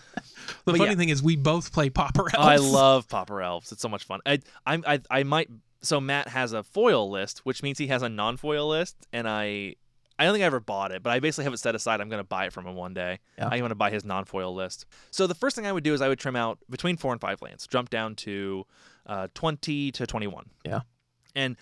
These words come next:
Speaker 2: you know, you can say, "Where am I pulling that number from?" Let's, if you've built a dozen Pauper decks, you can know how many lands a deck wants.
Speaker 1: Ballpark it, yeah.
Speaker 2: Well, but if you don't, so,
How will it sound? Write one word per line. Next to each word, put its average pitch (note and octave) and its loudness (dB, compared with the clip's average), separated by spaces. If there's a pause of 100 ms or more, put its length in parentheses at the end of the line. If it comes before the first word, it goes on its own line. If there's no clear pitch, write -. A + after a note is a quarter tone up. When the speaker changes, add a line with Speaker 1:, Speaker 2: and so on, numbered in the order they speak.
(140)
Speaker 2:
you D3 -4
know, A#2+ -2
you D3+ -4
can D3+ -4
say, C3+ -2
"Where C#3 4
am D#3 2
I D3 2
pulling C#3 -2
that A2+ -4
number G#2+ -6
from?" F#2 -12
Let's, B2 -4 (300)
if E3 0
you've C4 2
built C#3+ 2
a B2+ 0
dozen C3+ -2 (220)
Pauper G#2+ -8
decks, F2+ -10
you A3 0
can F#3 -2
know E3 0
how C3+ -6
many C3 -6
lands A#2 -6
a - -10
deck G2 -10
wants. - -16 (220)
Speaker 1:
Ballpark C#3 2
it, - -8
yeah. D3+ -2
Speaker 2:
Well, E3 2
but D#3 -2
if D#3+ -4
you E3 -8
don't, E3 0
so, E3+ 0